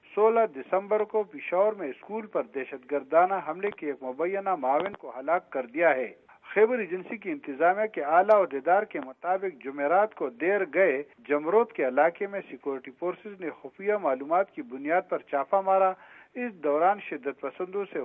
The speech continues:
ہونے والی جھڑپ میں صدام نامی مبینہ معاون ہلاک ہو گیا، جبکہ اس کے چھ ساتھیوں کو زخمی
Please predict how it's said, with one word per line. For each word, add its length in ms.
ہونے 260
والی 380
جھڑپ 360
میں 100
صدام 480
نامی 320
مبینہ 600
معاون 460
ہلاک 340
ہو 140
گیا، 200
جبکہ 300
اس 180
کے 140
چھ 280
ساتھیوں 360
کو 200
زخمی 380